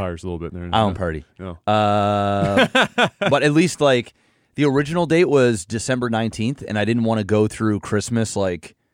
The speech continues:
Speaker 2: in crutches and salty.
Speaker 1: Yes,
Speaker 2: So
Speaker 1: yeah.
Speaker 2: I'd rather get through the holiday season and
Speaker 1: And then be
Speaker 2: then
Speaker 1: on cr-, crutches
Speaker 2: and then
Speaker 1: and salty.
Speaker 2: be on crutches and salty.
Speaker 1: Yeah.
Speaker 2: Dude, the weirdest thing happened to me last night, I was telling the chat. So, uh, Kayla and I watched the movie last night,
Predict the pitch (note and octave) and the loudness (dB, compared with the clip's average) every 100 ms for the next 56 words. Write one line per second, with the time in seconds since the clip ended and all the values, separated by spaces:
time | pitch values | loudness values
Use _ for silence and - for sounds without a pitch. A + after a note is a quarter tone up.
0 | _ A2+ A2 F#2 G#2+ G#2 B2+ A2 G#2 - | _ -2 -2 0 -2 0 -2 -2 -6 -14
1 | _ _ _ _ - - G2 G2 F2+ - | _ _ _ _ -20 -8 -4 -2 -2 0
2 | G#2+ G#2+ B2+ B2+ _ _ - C#3+ G#3 E3 | 2 2 -2 -2 _ _ -2 4 4 4
3 | - C3+ F3 D3 A#2 C3+ B2+ B2 A#2 C3+ | 2 2 4 4 4 2 2 0 -2 -2
4 | A2+ A#2 B2 A2+ G#2+ A#2 A2 G2 G#2 - | -2 0 2 2 -2 -2 -4 -4 -4 -2
5 | C3+ D3 A#2+ B2+ C#3 C3 C3 A#2+ C3 A#2+ | 0 2 4 2 2 -2 -4 -2 -2 -2
6 | A2 A2 G#2+ G#2+ G2+ G2 F#2 F2 G2 E2+ | 0 0 2 0 0 -2 -4 -4 -6 -8
7 | D#2 D2 F2 D#2+ D#2 A2 F2 _ _ _ | -12 -8 -6 -6 -8 -8 -8 _ _ _
8 | C#3+ B2+ A2+ D#3 C#3 D3 C3 B2+ A#2 A2 | -4 -2 0 0 -2 -4 0 0 0 0
9 | G#2+ G#2+ A#2 G#2+ F#2 A#2+ G2+ - G#2+ F#2+ | 0 0 -2 -4 -4 -6 -6 -4 -2 -4
10 | - _ _ _ _ _ - C3 A#2+ A2+ | -6 _ _ _ _ _ -8 0 2 2
11 | G#2 _ _ _ - G#2 G#2 G#2 F#2+ C#3 | -2 _ _ _ -8 -4 -2 -2 -4 -4
12 | C#3 C3 A#2+ A#2+ - A2+ G2+ G2 F#2 - | -2 0 0 -2 -2 -6 -4 -2 -4 -4
13 | F2+ G2+ | -8 -8